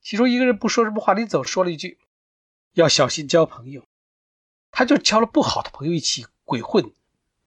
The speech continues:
落到了这种地步。改掉不良习惯，要交好朋友。谁是好朋友？主耶稣。所以我们应该通过向他们传福音，将主耶稣介绍给他们。今天世上有很多的戒毒中心，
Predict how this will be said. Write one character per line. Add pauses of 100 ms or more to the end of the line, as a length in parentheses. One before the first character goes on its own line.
(120)
落
到
了
这
种
地
步。 (720)
改
掉
不
良
习
惯， (340)
要
交
好
朋
友。 (580)
谁
是
好
朋
友？ (540)
主
耶
稣。 (380)
所
以
我
们
应
该
通
过 (240)
向
他
们
传
福
音，
将
主
耶
稣
介
绍
给
他
们。 (540)
今
天
世
上
有
很
多
的
戒
毒
中
心，